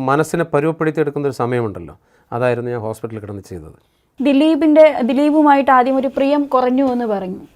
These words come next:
Speaker 2: അതിനുശേഷവും പർപ്പസ്ഫുള്ളി ദിലീപിനും, ദിലീപും അല്ലെങ്കിൽ ദിലീപിൻ്റെ വീട്ടുകാരും നടത്തിയ സംഭാഷണങ്ങൾ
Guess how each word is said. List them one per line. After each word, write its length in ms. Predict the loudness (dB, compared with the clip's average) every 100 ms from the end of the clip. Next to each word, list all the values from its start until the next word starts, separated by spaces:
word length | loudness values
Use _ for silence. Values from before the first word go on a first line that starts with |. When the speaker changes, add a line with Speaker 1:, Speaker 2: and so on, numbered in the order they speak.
| -4 0
Speaker 2:
അതിനുശേഷവും 760 | 2 2 4 2 2 0 0 0 0
പർപ്പസ്ഫുള്ളി 640 | 0 0 -2 -2 -2 -2 -4 -6
ദിലീപിനും, 460 | -2 -2 -2 -2 -2 -4
ദിലീപും 380 | -2 0 0 -2
അല്ലെങ്കിൽ 280 | -4 -2 0
ദിലീപിൻ്റെ 480 | 0 0 -2 0 2 0
വീട്ടുകാരും 460 | 0 0 0 0 -4
നടത്തിയ 240 | -4 -4 -4
സംഭാഷണങ്ങൾ 680 | -6 -4 -6 -6 -8 -6